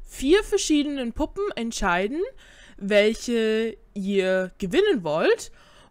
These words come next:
Und sobald wir die sechstausend erreicht haben, mache ich dann nochmal ein Video und sage dann, welche Puppe gewonnen hat. Und unter diesem Video könnt ihr dann schreiben, warum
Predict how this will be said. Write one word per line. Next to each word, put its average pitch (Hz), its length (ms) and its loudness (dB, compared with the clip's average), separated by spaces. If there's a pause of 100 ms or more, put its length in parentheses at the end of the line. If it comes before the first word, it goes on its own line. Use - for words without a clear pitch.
(140)
Und 254 540 0
sobald 233 440 2
wir 330 100 0
die 269 100 -2
sechstausend 220 720 -2
erreicht 196 420 -2
haben, 254 220 -2
mache 220 200 -4
ich 226 120 -10
dann 185 140 -6
nochmal 180 260 -8
ein 175 160 -6
Video 285 320 -2
und 220 100 -6
sage 202 200 -6
dann, 208 120 -8
welche 202 180 -6
Puppe 269 280 -6
gewonnen 233 440 -2
hat. 330 220 0
Und 294 400 -4 (400)
unter 277 240 0
diesem 247 300 0
Video 226 240 -2
könnt 226 320 -8
ihr 208 100 -4
dann 180 320 -4 (220)
schreiben, 196 500 -2
warum 185 420 -2